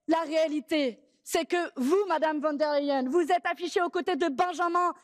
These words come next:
Netanyahou, celui qui a du sang sur les mains, qui commet un génocide dans la bande de Gaza. C'est votre responsabilité, madame von der Leyen,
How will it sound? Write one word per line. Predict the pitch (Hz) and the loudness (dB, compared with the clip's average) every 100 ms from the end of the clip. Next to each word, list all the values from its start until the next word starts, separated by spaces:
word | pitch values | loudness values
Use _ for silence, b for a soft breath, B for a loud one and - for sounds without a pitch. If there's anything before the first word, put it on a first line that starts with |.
| B | B
Netanyahou, | 302 359 359 339 330 320 330 285 | 0 2 0 0 0 2 0 -2
celui | - 359 359 370 | -2 0 2 0
qui | - | 2
a | 349 | 0
du | 277 339 | 0 -6
sang | - 359 | 0 -2
sur | - 359 | 0 -2
les | 330 | 0
mains, | 339 349 | 0 -2
qui | 320 339 | -2 0
commet | 349 339 | 2 2
un | 349 320 | 2 0
génocide | 254 339 339 - 370 | 0 0 0 -2 0
dans | 269 | 2
la | 311 285 | 0 0
bande | 311 | 0
de | 302 | 0
Gaza. | 294 302 320 269 b b | 0 2 0 -2 b b
C'est | - 381 | -4 -2
votre | 330 403 - 370 | 2 0 2 -2
responsabilité, | 302 349 381 339 339 294 359 | -2 -2 0 0 0 0 0
madame | 330 311 320 | 2 0 0
von | 311 | 0
der | 311 330 | 0 0
Leyen, | 320 320 | 2 0